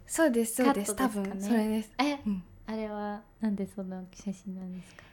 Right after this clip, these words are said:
Speaker 1: えー、
Speaker 2: <laughs>
Speaker 1: なんだろう、なんか、私結構写真をグラフィックっぽく見ることが、
Speaker 2: うん。
Speaker 1: 無意識になんですけど、
Speaker 2: はい。
Speaker 1: 多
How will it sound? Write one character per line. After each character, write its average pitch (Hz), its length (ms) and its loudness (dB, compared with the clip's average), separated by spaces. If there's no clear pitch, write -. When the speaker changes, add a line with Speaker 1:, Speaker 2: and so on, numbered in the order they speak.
Speaker 1:
え 349 560 4
ー、 - 20 6
Speaker 2:
<laughs> - 320 -20
Speaker 1:
な 330 160 2
ん 320 60 -2
だ 277 100 2
ろ 233 140 2
う、 - 20 -2
な 277 140 2
ん - 20 -8
か、 214 300 -6
私 285 200 -6
結 427 220 -2
構 - 120 -4
写 - 140 -6
真 294 300 0
を 302 60 2
グ 247 140 0
ラ 269 120 2
フ 294 60 -4
ィ 311 60 -4
ッ 302 40 -8
ク 294 100 -2
っ - 20 -12
ぽ 285 120 -2
く 208 180 -4
見 196 200 0
る 190 220 -6
こ - 160 -20
と 190 120 -16
が、 - 100 -18
Speaker 2:
う 247 40 10
ん。 262 40 12
Speaker 1:
無 - 40 12
意 240 60 10
識 214 280 -2
に 180 140 -4
な 180 100 -6
ん 190 100 -8
で - 80 -12
す - 160 -18
け - 140 -12
ど、 - 200 -14
Speaker 2:
は 240 200 4
い。 202 100 2
Speaker 1:
多 196 40 -10